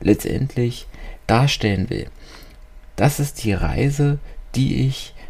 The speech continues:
mit meinen Mitarbeitern gehen möchte. Das ist das Ziel, für das das Unternehmen letztendlich dann auch da sein soll. Und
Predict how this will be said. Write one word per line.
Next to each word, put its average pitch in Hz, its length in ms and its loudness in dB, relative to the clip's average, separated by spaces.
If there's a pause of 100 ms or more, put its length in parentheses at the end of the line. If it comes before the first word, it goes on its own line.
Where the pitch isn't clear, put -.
mit 131 400 6 (160)
meinen 117 600 4 (420)
Mitarbeitern 117 920 4 (400)
gehen 143 300 8
möchte. 139 460 4 (600)
Das 107 200 2
ist 107 200 -2
das 90 160 -4
Ziel, 143 400 4 (240)
für - 120 4
das 117 240 6
das 123 100 -2
Unternehmen 107 560 4
letztendlich 110 560 0
dann 101 200 2
auch - 180 -2
da 113 260 8
sein 87 240 8
soll. - 220 -2 (840)
Und 98 500 2